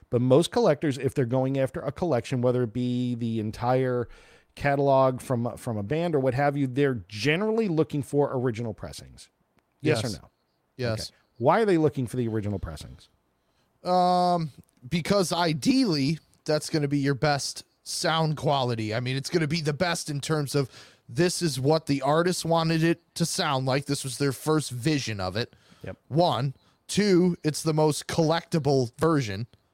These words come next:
Speaker 2: for sure.
Speaker 1: Because they're not making any more original
Speaker 2: Because they're not
Speaker 1: pressings.
Speaker 2: making any more, <laughs> right, exactly. They may make copies of the original pressing, but they're not
Speaker 1: Yeah.
Speaker 2: making the original pressing anymore.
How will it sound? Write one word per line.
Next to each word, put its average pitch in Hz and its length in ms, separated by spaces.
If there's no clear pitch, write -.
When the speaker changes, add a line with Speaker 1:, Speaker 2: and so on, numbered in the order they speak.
Speaker 2:
for 117 100
sure. 117 460
Speaker 1:
Because 135 280
they're 135 140
not 151 180
making 139 360
any 139 180
more 139 240
original 117 160
Speaker 2:
Because 131 300
they're 135 140
not 135 220
Speaker 1:
pressings. - 20
Speaker 2:
making 143 320
any 156 200
more, 135 400
<laughs> - 20
right, 160 240
exactly. 139 560
They 170 140
may 170 300
make 160 440
copies 208 600
of 135 160
the 135 120
original 123 440
pressing, 120 380
but 117 100
they're 110 120
not 160 220
Speaker 1:
Yeah. 160 80
Speaker 2:
making 143 220
the 131 120
original 123 380
pressing 92 420
anymore. 82 360